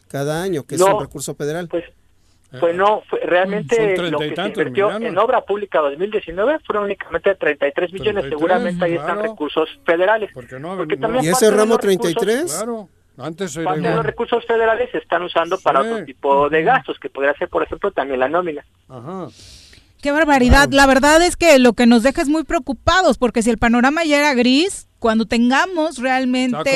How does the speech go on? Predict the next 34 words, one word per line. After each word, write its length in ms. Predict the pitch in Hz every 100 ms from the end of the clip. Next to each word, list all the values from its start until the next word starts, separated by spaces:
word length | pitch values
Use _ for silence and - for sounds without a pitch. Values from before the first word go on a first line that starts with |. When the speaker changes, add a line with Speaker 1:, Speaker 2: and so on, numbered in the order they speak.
| 262
Speaker 3:
como 60 | -
el 60 | -
Speaker 4:
el 60 |
Speaker 3:
día. 160 | 180 175
Speaker 4:
tema 400 | 254 254 269 262
de, 140 | 208 185
sí, 340 | - 214 170 -
el 160 | 196
Speaker 3:
Sí. 80 | 202
Speaker 4:
tema 160 | 254 285
de 60 |
la 120 | 254 208
recaudación 840 | 208 - 214 208 208 196 240 277
de 60 | 285
dos 200 | 220 190
mil 180 | 233 220
veinte, 460 | 240 226 220 269 - -
no 160 | 247 294
sé 120 | 320
cómo 280 | 302 302 285
va 100 | 269
a 20 |
arrancar 520 | 269 226 208 247 262 277
la 140 | 220
capital 440 | 202 180 190 220
del 140 | 233 208
estado 420 | 170 226 226 214
dos 160 | 185 190
mil 140 | 220
veintiuno. 480 | 202 175 202 190 160
Speaker 3:
Lo 160 | 127 131
dice 320 | 165 - 190
su 180 | - 151
alcalde 600 | 143 - 320 311 269